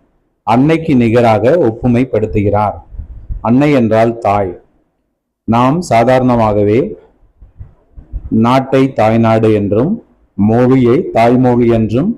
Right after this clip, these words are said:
அழைக்கிறோம். அந்த வகையிலே பாவலரேறு பெருஞ்சித்திரனார் அவர்களும் அன்னை மொழியே என்று இந்த கவிதைக்கு பெயர் வைத்திருக்கிறார். பாவலரேறு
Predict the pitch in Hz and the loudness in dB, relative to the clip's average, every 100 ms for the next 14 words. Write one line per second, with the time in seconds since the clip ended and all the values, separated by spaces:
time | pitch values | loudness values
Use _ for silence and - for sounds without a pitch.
0 | - _ _ - 110 110 117 107 117 180 | -10 _ _ -6 -2 -2 -2 0 0 0
1 | - _ _ 110 120 127 113 107 104 104 | -6 _ _ -2 0 2 2 0 0 0
2 | 147 - - _ _ _ _ _ _ 120 | -2 -4 -16 _ _ _ _ _ _ 0
3 | 170 175 143 127 113 110 113 131 135 127 | 2 4 4 2 2 0 0 0 0 -2
4 | 113 113 104 104 104 101 107 110 196 - | 0 0 2 0 0 -2 -2 -2 -4 -10
5 | - - _ _ - 113 120 127 156 254 | -20 -20 _ _ -4 -2 2 2 0 -2
6 | - _ _ 104 107 113 123 127 120 123 | -6 _ _ -2 2 2 2 2 4 2
7 | 113 107 98 107 185 233 113 110 - 110 | 2 0 0 0 -2 -2 -2 -2 0 0
8 | 117 113 - 120 233 - _ _ _ - | 2 0 0 -2 -2 -6 _ _ _ -2
9 | 110 - - - - 110 - 104 - 104 | 0 0 -4 -12 -6 -4 -4 -6 -4 -2
10 | 104 95 - - _ _ _ _ _ 123 | -2 -4 -10 -20 _ _ _ _ _ 0
11 | 147 214 214 170 135 120 110 | 2 4 2 2 2 2 2